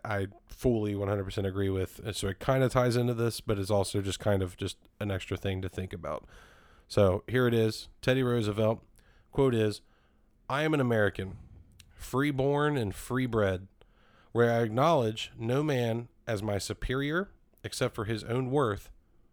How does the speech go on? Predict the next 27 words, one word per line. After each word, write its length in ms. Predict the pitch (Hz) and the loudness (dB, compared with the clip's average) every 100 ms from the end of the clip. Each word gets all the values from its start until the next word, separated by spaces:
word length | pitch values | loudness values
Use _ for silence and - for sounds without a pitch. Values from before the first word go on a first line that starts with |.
| _ _ _ _ - | _ _ _ _ -2
or 100 | 120 | 2
as 160 | 123 113 | 2 2
my 200 | 123 131 | 0 0
inferior, 840 | 147 151 143 113 101 98 98 110 - | -2 -4 -2 -2 0 0 -2 -6 -12
except 320 | 113 - 120 - | -12 -6 -6 -4
for 100 | 104 | -4
his 180 | 107 | -4
own 200 | 107 117 | -2 -2
demerit. 400 | 110 101 92 107 - - _ _ _ _ _ _ _ _ | -2 -2 -2 -4 -14 -20 _ _ _ _ _ _ _ _
Teddy 180 | 107 101 | -6 -4
Roosevelt. 460 | 90 82 - - - - - _ - - _ _ _ - - | -6 -12 -16 -18 -18 -20 -20 _ -20 -20 _ _ _ -12 -4
Really 180 | 107 113 | 0 2
like 220 | 110 107 | 2 0
that 160 | 107 | -4
quote. 340 | - 113 110 - - - - - | -2 0 0 -2 -20 -20 -20 -8
Um, 560 | 104 98 98 95 101 - - | -4 -4 -4 -6 -10 -14 -2
really 200 | 120 117 | 4 4
like 140 | 107 - | 4 2
Teddy 180 | 107 101 | 0 2
Roosevelt. 540 | 101 98 98 101 101 - - - - - - - - | 2 2 2 2 0 -12 -20 -20 -20 -20 -20 -20 -12
So, 380 | - 110 98 92 - | 0 2 4 0 -6
figured 240 | - 107 | -4 -2
I'd 100 | 104 | -2
put 160 | - 117 | -2 -2
that 120 | 120 | 0
out 200 | 123 123 | 2 2
there. 280 | 131 131 131 | 2 0 0